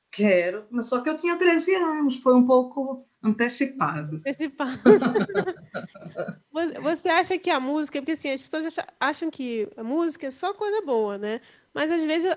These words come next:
Speaker 2: ela de-, ela pede muito da de-, nossa dedicação, né? É, outro dia eu tava até assistindo um documentário sobre viver de música e tavam falando sobre, exemplo, os músicos de orquestra também,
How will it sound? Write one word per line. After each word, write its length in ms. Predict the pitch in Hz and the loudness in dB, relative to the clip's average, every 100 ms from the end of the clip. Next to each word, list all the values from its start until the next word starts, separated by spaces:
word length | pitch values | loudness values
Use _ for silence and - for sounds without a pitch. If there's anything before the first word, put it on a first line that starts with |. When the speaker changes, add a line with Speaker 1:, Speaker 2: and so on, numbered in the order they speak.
| - - | -4 -6
Speaker 2:
ela 160 | 285 | -4
de-, 160 | 277 277 | -4 -4
ela 260 | 269 277 269 | -4 -2 -4
pede 540 | - 294 330 392 285 | -4 0 2 2 -2
muito 500 | 277 262 311 392 - - | -4 -2 0 0 -2 -8
da 240 | 285 277 285 | -2 -2 -2
de-, 160 | 285 | -6
nossa 300 | 269 277 285 | -6 -6 -6
dedicação, 840 | 294 294 - 392 - - 262 262 247 | -6 -8 -4 -2 -2 -4 -4 -2 -2
né? 300 | 220 214 220 _ _ _ _ _ | -2 -4 -8 _ _ _ _ _
É, 720 | 208 208 208 208 202 202 - - | -6 -4 -2 -2 -2 -4 -8 -16
outro 220 | - 233 | -14 -10
dia 80 | 233 | -8
eu 40 | 254 | -4
tava 180 | 262 | -2
até 160 | 254 269 | -2 -2
assistindo 400 | 269 285 - 277 | -2 -6 -6 -6
um 40 | 269 | -4
documentário 1000 | 262 262 247 247 233 233 262 240 208 208 | -4 -4 -6 -2 0 2 2 0 -4 -4
sobre 460 | 226 202 214 208 | -6 -6 -6 -6
viver 360 | 202 214 208 214 | -6 -4 -2 -2
de 120 | 208 | -2
música 680 | 226 254 311 294 262 269 233 - | -4 -2 -2 -4 -4 -6 -6 -6
e 520 | 233 247 247 247 240 | -8 -6 -6 -6 -6
tavam 180 | 254 262 | -4 -4
falando 280 | 262 262 269 | -4 -4 -4
sobre, 280 | - 262 262 | -4 -4 -4
exemplo, 300 | 247 233 247 | -4 -4 -6
os 60 | |
músicos 480 | 233 254 330 359 285 | -4 -2 0 -2 -2
de 80 | 247 | -2
orquestra 680 | 233 - 220 254 285 254 220 | -2 -2 -2 0 -2 -4 -8
também, 400 | 202 196 240 | -6 -6 -6